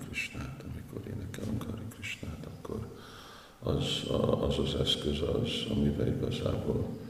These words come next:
lehet kapcsolni a, a, a, a finom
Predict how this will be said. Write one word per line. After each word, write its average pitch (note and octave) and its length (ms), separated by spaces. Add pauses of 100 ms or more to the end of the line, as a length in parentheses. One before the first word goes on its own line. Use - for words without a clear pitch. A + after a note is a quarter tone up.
(320)
lehet - 380
kapcsolni B1+ 760
a, B1 140 (1080)
a, - 40 (1800)
a, - 60 (400)
a - 480
finom C#2 560